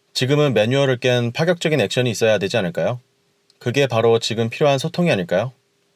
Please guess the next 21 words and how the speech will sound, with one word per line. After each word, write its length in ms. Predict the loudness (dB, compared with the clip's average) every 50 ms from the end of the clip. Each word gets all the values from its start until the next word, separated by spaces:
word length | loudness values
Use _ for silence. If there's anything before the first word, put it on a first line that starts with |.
| _ _ _ _ _ _ _ _ _
하다못해 720 | _ 0 2 2 2 2 0 0 0 2 2 2 0 -2
대표님이나 640 | -4 -6 -4 -2 0 0 0 0 2 2 2 2 2
총책임이 500 | 0 -2 -4 -4 -2 -2 -2 -2 -2 0
나오셔서 600 | 2 2 0 0 -2 -6 -4 -2 -2 -2 -4 -8 _ _ _ _ _
하나하나 500 | _ -2 2 4 4 4 4 4 4 2
조목조목 640 | 2 2 0 -2 -2 -2 -2 -2 0 0 0 0 -2
이야기해보는 520 | 0 0 0 2 2 0 0 0 0 -2 -2
건 100 | -2 -2
어떨까요? 540 | -2 -2 -4 -2 0 0 0 0 -4 -8 _ _ _ _ _ _ _ _ _ _ _ _ _ _ _ _
지금 260 | -4 -2 0 2 2 2
이 60 | 2
순간 520 | 0 -2 2 2 4 4 4 2 0 -2 -2
에픽 240 | -4 -2 -2 -2 0
세븐 240 | 2 2 2 2 0
토벌을 320 | 0 0 2 2 2 2
돌리면서도 720 | 0 0 -2 0 -2 -2 -2 -2 -2 -2 -2 -2 -4 -8 _ _ _ _ _ _ _ _
마음 280 | _ 0 2 4 4 4
한켠은 440 | 2 0 0 0 2 2 2 0 0
계속 280 | -2 -4 -4 -4 -4
찝찝하고 640 | -6 -4 -2 -2 -2 0 -2 -2 -2 -4 -8 -8 -10 _ _
불안합니다. 600 | 0 0 2 2 2 0 0 -2 -2 -4 -4